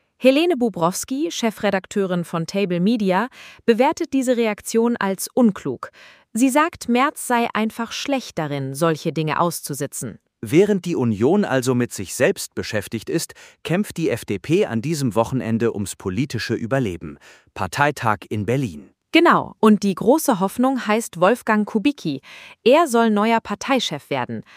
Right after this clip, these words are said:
Speaker 1: Aber ob er die Liberalen retten kann, darüber gehen die Meinungen auseinander.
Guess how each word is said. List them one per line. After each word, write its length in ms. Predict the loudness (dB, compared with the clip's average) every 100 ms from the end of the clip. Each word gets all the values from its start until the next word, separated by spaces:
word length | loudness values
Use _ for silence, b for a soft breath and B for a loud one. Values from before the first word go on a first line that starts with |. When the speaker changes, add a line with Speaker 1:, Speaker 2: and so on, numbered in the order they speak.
| B B B 2
Speaker 1:
Aber 360 | 4 4 4
ob 160 | 2 0
er 120 | 0
die 160 | -2 -2
Liberalen 560 | -2 2 4 4 2
retten 320 | 0 0 0 0
kann, 400 | 2 2 2 4
darüber 400 | 4 6 2 2
gehen 260 | 2 2
die 120 | 2
Meinungen 460 | 4 4 4 2 0
auseinander. 680 | -2 0 0 2 2 -2